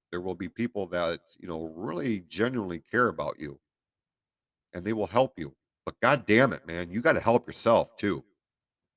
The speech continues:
You cannot rely on everybody else to continuously pull you up out of the muck.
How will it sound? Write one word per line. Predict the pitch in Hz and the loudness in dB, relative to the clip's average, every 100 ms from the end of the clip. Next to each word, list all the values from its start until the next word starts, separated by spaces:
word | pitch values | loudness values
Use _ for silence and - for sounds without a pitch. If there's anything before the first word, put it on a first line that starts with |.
| _ _ _ _ - | _ _ _ _ -10
You | 104 | -2
cannot | 156 165 151 | 2 2 2
rely | 120 101 117 135 120 95 | 0 2 4 4 2 0
on | 82 92 95 90 | -2 -2 -2 0
everybody | 110 107 95 104 98 | 0 0 4 4 6
else | 104 107 95 - | 6 6 2 -6
to | - 85 78 _ | -10 -10 _ _
continuously | 95 90 - - 123 123 110 98 92 87 | -4 -4 -6 -4 -2 -2 -4 -4 -6 -8
pull | - 107 107 | -4 0 0
you | 95 90 | 0 0
up | 95 - - | 0 0 -6
out | 87 | -2
of | 87 | -2
the | 82 | -6
muck. | 78 82 76 | -4 -4 -4